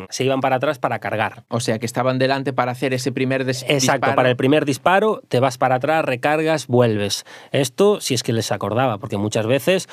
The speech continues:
Speaker 1: uno estaba tan nervioso que, ¡ay, me cayó la ballesta! Y ¡pum!, te pasa uno por encima con un caballo y estás muerto.
Speaker 2: Claro,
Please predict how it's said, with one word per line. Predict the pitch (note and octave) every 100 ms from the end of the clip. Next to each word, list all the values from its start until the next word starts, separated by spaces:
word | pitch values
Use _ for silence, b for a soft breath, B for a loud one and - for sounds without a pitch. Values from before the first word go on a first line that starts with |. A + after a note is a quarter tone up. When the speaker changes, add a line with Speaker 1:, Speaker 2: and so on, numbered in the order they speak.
| B
Speaker 1:
uno | - C3+
estaba | B2+ C3+ C3
tan | C3+ C3+
nervioso | C3+ D#3 E3+ -
que, | D3+ C#3 B2+ B B B B -
¡ay, | A3+ G#3+ G3+
me | F3
cayó | F#3 G#3
la | G#3+
ballesta! | G#3 G3+ F3+ - A2+
Y |
¡pum!, | G#2+ G#3+ G#3+ D#3
te | A#2
pasa | C#3+ D3
uno | C#3+ C#3
por | C#3
encima | C#3 B2+ D#3+ D3+
con | C3+
un | C#3
caballo | B2+ C#3+ E3
y | D3
estás | A2+ - -
muerto. | A2+ G#2 -
Speaker 2:
Claro, | A2 G#2+ G2+